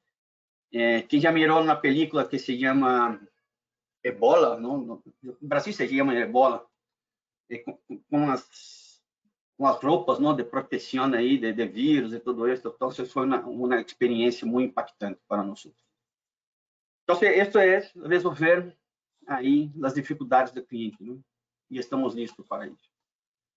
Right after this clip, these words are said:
Bueno, y este reto ahí, de lo primero proyecto de cobertura en building con cinco G New, cinco G New Radio, ¿no?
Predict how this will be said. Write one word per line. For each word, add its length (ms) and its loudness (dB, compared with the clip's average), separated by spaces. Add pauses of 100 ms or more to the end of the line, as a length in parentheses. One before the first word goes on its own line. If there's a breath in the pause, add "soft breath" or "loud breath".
(840)
Bueno, 340 4 (1200)
y 120 -4
este 180 4
reto 300 2
ahí, 260 2 (180)
de 160 -4
lo 140 -2
primero 920 4
proyecto 480 0
de 120 -4
cobertura 460 -4
en 140 -2
building 480 0
con 160 0
cinco 420 -6
G 400 -2 (140)
New, 640 2 (580)
cinco 360 -6
G 300 0
New 220 4
Radio, 420 2
¿no? 240 -16